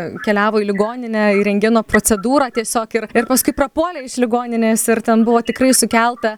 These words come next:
ant kojų, daug žmonių ieškojo, kur ta moteris dingo, jokių atsakymų nebuvo sulaukta, aišku, įeiti į ligoninę irgi negalima, nes pandeminis laikas ir, e, paskui moteris buvo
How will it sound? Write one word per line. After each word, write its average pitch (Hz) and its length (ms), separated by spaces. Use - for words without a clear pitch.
ant 220 200
kojų, 240 500
daug 220 320
žmonių 233 520
ieškojo, 233 600
kur - 180
ta 240 140
moteris 233 480
dingo, 240 400
jokių 233 500
atsakymų 247 500
nebuvo 226 280
sulaukta, 226 520
aišku, 240 240
įeiti 247 400
į 226 80
ligoninę 240 320
irgi 226 200
negalima, 247 540
nes 233 200
pandeminis 233 580
laikas 254 480
ir, 214 240
e, 202 180
paskui 214 300
moteris 214 400
buvo 214 300